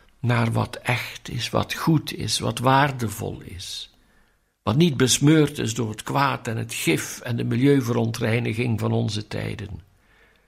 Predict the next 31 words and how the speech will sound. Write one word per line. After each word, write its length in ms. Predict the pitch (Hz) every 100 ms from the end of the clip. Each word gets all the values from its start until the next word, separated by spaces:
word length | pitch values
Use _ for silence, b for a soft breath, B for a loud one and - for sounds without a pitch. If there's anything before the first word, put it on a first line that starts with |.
| b
Help 240 | - 127
hen 180 | 135 131
Jezus, 640 | 131 151 156 - 107 - -
uw 220 | 175 165
Jezus, 600 | 135 123 123 113 - -
te 120 | -
vinden, 440 | 104 98 87 85 - B
onze 440 | - 156 139 107 110
Jezus. 760 | 95 95 - - - - - _ b b b b b b b b _ _ _
Help 280 | - 143
hen 180 | 147 139
te 80 | 143
ontdekken 540 | 143 135 131 - 117 110 B B B B B
dat 200 | - 135
hij 80 | 147
tot 180 | 135 135
het 140 | 139
uiterste 540 | - 175 156 123 - 113
gegaan 440 | 113 107 110 113
is 120 | 117
om 120 | 127 135
onze 300 | 139 123 135
liefde 380 | 160 139 113
terug 300 | 107 117 113
te 140 | - 107
winnen 280 | 107 98 95
in 160 | 123
zijn 260 | 113 120 107
lijden 460 | 104 107 123 113
en 140 | 120 120
sterven. 680 | - - 87 92 - 104